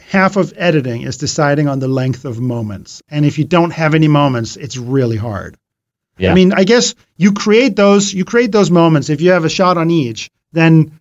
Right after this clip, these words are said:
Speaker 1: there's gonna be a time, even if they're basically, all their dialogue is back to back to back to back,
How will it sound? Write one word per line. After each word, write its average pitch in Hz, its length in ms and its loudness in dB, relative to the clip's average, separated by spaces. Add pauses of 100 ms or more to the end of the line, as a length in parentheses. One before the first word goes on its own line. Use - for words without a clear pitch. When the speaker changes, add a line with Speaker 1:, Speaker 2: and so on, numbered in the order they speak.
(120)
Speaker 1:
there's 202 240 0
gonna 233 180 2
be 214 120 4
a 196 40 2
time, 190 400 2
even 220 280 2
if 214 140 0
they're 196 140 2
basically, 180 540 2
all 196 280 4
their 190 120 4
dialogue 170 400 4
is 139 100 -2
back 160 280 -2
to 165 80 -4
back 147 220 -2
to 160 100 -6
back 139 200 -2
to 135 100 -14
back, 127 340 -6